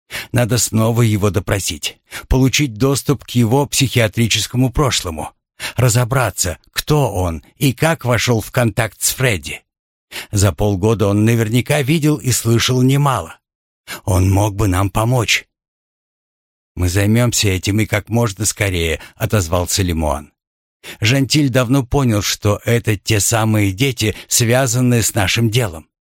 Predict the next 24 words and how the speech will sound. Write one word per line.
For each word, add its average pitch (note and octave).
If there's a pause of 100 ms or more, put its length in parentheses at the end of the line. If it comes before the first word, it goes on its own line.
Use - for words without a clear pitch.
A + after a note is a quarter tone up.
(420)
И A2+
вместо A#2
того, B2
чтобы A2+
сообщить A#2+
об A2
этом G#2+
нам, A2+ (180)
он B2
всё D3+
держал A#2
при B2+
себе G#2+
несколько G#2
месяцев. - (480)
Он G2+
подпитывался G#2+
их -
страданиями, G#2+ (180)
чтобы B2
писать C#3+
свою B2
чёртову B2+
книгу». C3+